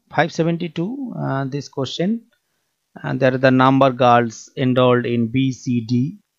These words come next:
and, uh, must will, uh, match their question I D five seventy-two. Five seventy-two, uh, their match. Option is three is the correct answer. Thirty-two percent is the correct answer. And, uh, next question,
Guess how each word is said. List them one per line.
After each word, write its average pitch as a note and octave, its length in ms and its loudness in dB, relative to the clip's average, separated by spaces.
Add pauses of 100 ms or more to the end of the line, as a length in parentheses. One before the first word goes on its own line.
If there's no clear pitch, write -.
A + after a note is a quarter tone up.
and, A#2 380 -8
uh, A#2 100 -4
must D#3+ 300 -4
will, F3 260 -4
uh, B2+ 160 4
match C3+ 420 0
their A#2 240 -2
question C3+ 380 -6
I A#2+ 140 0
D F3 220 -8 (100)
five C3+ 180 -2
seventy-two. C3+ 640 -2 (640)
Five D3+ 160 2
seventy-two, C#3+ 800 -2 (180)
uh, C3 280 -4
their A#2+ 180 2
match. B2+ 420 0
Option C3 320 -2
is B2 120 -2
three D#3 240 -2
is C#3+ 100 -4
the C3+ 100 -2
correct B2+ 300 -2
answer. C3+ 240 -4
Thirty-two D3+ 520 -6
percent F#3 480 -6 (600)
is A#2+ 100 -8
the C3+ 120 -6
correct - 300 -4
answer. E3+ 300 -2 (960)
And, B2 640 0
uh, A#2+ 220 2
next G3 320 0
question, E3+ 500 2